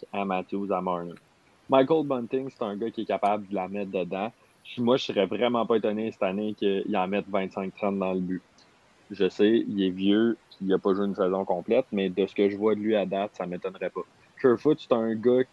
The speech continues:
qui est, euh, très polyvalent dans les deux sens de la glace. Puis Engvall, moi, je trouve que Engvall, c'est un des joueurs les plus sous-estimés de la Ligue. Ce gars-là, file comme le vent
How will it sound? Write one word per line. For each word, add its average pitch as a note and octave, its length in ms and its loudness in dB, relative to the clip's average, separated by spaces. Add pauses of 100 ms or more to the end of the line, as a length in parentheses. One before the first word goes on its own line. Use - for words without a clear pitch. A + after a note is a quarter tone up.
qui A2+ 420 0
est, - 240 -6
euh, F#2 200 0 (120)
très C#3+ 300 4
polyvalent A2+ 500 2
dans A2 100 -4
les G#2 60 -4
deux G#2 160 -4
sens G#2+ 240 -8
de A2 40 -8
la G2+ 180 2
glace. A2 260 -2 (340)
Puis D3+ 240 0
Engvall, C3+ 760 -2 (100)
moi, B2 220 -6
je - 60 -18
trouve D3 140 -6
que C#3 80 0
Engvall, A2 460 0
c'est - 120 -12
un A#2+ 80 -6
des B2 120 -2
joueurs D3+ 160 -2
les A#2 100 -2
plus - 180 -14
sous-estimés B2+ 640 -6
de D3 60 -2
la A2+ 100 2
Ligue. G2+ 240 -2 (520)
Ce - 100 -2
gars-là, B2 460 6 (640)
file E3+ 400 6
comme A#2+ 260 -4
le G#2 140 -2
vent A2 400 -6